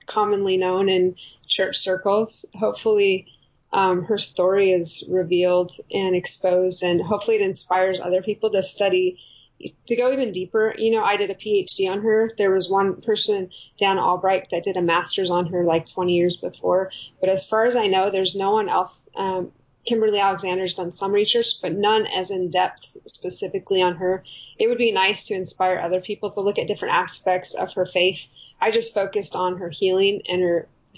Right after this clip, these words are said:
her pneumatology, which is Holy Spirit stuff. But there's so many different aspects of who she was that would be fascinating.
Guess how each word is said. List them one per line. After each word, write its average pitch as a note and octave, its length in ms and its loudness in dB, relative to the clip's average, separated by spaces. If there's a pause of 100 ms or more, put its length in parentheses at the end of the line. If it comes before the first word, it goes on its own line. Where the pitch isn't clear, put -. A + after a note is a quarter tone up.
(260)
her F3+ 320 2
pneumatology, F#3 640 2
which E3+ 160 0
is F3 120 -6
Holy F3+ 220 2
Spirit F3 300 -2
stuff. G#3+ 320 0 (320)
But A3 60 0
there's G#3+ 240 2
so A3 100 -2
many A#3 140 2
different G3+ 240 -6
aspects E3+ 540 -6
of E3+ 260 -10
who G3 160 -6
she F3+ 240 2
was F#3 360 2
that D#3 120 -2
would - 100 -6
be F3+ 120 0
fascinating. F#3 760 0